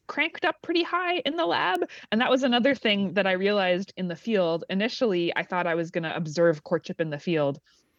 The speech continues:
It's like watching paint dry, because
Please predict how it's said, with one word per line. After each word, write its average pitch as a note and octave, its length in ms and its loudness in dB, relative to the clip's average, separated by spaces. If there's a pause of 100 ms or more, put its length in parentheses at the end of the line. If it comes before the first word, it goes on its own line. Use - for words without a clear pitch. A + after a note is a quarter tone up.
(640)
It's B3 180 2
like A#3 200 2
watching F3+ 340 0
paint - 300 -4
dry, A#2+ 420 0
because E3 540 2